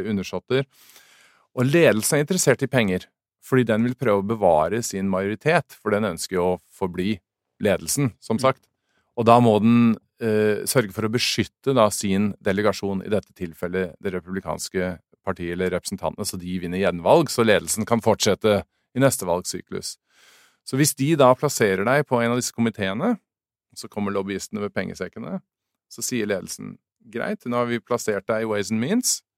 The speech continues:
Speaker 1: og da må vi få litt igjen for det, så du må dele noen av disse lobbypengene du får av lobbyistene med oss, så vi
Speaker 2: Mm.
Speaker 1: kan bruke dem til å beskytte oss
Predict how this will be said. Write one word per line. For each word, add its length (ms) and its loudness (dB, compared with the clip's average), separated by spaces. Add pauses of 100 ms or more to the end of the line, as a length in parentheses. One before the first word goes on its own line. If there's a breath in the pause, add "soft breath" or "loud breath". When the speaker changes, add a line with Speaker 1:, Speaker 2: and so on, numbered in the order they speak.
(400)
Speaker 1:
og 80 -8
da 100 4
må 160 2
vi 60 -8
få 200 -2
litt 120 -10
igjen 320 -4
for 160 -6
det, 220 -2 (120)
så 160 -12
du 100 -4
må 200 2 (100)
dele 480 2 (220)
noen 140 0
av 100 -4
disse 160 -4
lobbypengene 640 -4
du 120 -4
får 300 -2
av 60 -6
lobbyistene 560 -4
med 260 2
oss, 400 2 (400)
så 140 -6
vi 100 -4
Speaker 2:
Mm. 40 -10
Speaker 1:
kan 140 -2
bruke 280 -2
dem 160 -2
til 140 -6
å 80 -4
beskytte 280 -6
oss 140 2